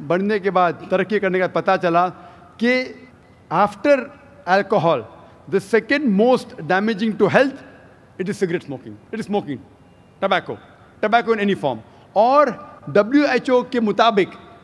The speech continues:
हर साल चालीस लाख लोग सिर्फ मरते हैं सिगरेट स्मोकिंग से, तंबाकू से चालीस लाख। और इसकी कई बीमारियां हैं, आप में तकरीर सुन सकते हैं, dietary laws of Islam।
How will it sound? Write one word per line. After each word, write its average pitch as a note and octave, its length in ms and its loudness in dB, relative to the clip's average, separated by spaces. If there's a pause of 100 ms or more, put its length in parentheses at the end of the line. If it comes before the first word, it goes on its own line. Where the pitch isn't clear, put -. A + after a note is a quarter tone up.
(220)
हर C4+ 200 0
साल A#3 460 2 (420)
चालीस B3+ 540 0
लाख A#3+ 420 0
लोग A3 560 2 (160)
सिर्फ A#3 340 -4
मरते G#3 400 0
हैं A3+ 100 2
सिगरेट G3 340 0
स्मोकिंग F#3 380 -2
से, A#2 180 -12 (1800)
तंबाकू E3+ 360 0
से C3+ 160 -6
चालीस E3+ 380 -4
लाख। C3 160 -4 (1400)
और G#3+ 80 2
इसकी G#3+ 300 -4
कई C#4 300 0
बीमारियां A3 500 4
हैं, A3 320 -2
आप F#3 140 -4
में F3+ 140 -2
तकरीर E3+ 280 -4
सुन D#3 140 -2
सकते D#3+ 260 -6
हैं, G#3+ 180 -4 (640)
dietary F3+ 420 -2
laws E3+ 240 0
of C#3+ 120 -8
Islam। B2 280 -4